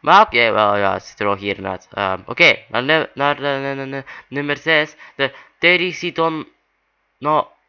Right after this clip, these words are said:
wacht, wat? Therizinosaurus.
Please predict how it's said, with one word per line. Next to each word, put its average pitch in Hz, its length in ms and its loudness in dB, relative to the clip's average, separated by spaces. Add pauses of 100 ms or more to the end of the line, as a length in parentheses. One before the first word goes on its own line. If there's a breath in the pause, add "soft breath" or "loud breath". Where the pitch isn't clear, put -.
(380)
wacht, 139 300 0
wat? 180 260 2 (380 soft breath)
Therizinosaurus. 185 1700 2